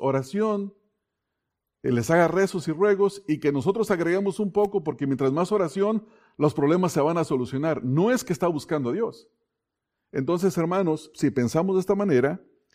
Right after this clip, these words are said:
el pluralismo religioso ha sido ahora una realidad, un ataque dentro de la iglesia contra el evangelio.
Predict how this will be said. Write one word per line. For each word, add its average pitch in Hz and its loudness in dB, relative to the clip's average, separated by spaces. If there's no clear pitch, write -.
el 127 4
pluralismo 143 2
religioso 160 0
ha 165 4
sido 202 0
ahora 175 0
una 190 -2
realidad, 156 0
un 165 -2
ataque 160 0
dentro 185 2
de 160 2
la 135 2
iglesia 147 -2
contra 117 -4
el 107 0
evangelio. 104 -4